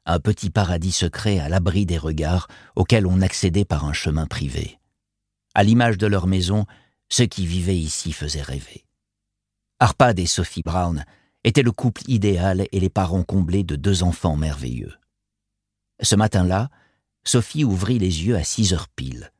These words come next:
Depuis quelque temps, elle se réveillait systématiquement à la même heure. À côté d'elle, Arpad, son mari, était plongé dans un sommeil profond.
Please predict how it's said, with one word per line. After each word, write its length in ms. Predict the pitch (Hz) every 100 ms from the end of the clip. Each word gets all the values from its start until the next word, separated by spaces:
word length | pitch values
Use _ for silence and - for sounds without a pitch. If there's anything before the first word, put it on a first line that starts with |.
| _ _ _ _ _
Depuis 280 | 101 104 104
quelque 260 | 95 78 85
temps, 320 | - 101 95
elle 120 | 87
se 140 | 87 82
réveillait 380 | 82 80 85 82
systématiquement 840 | - - 98 85 - 69 - 90
à 60 | 73
la 100 | 73
même 220 | 76 71
heure. 400 | 67 69 - _ _ _ _ _ _
À 80 | -
côté 260 | - 82 78
d'elle, 300 | 76 101 101 _ _ _ -
Arpad, 540 | - - 71 67 80 - -
son 160 | -
mari, 380 | 78 78 78 87 - _ _ -
était 180 | 104
plongé 400 | 113 107 107 101
dans 220 | 123 92 85
un 60 |
sommeil 320 | - 78 85
profond. 500 | 76 73 71 - 55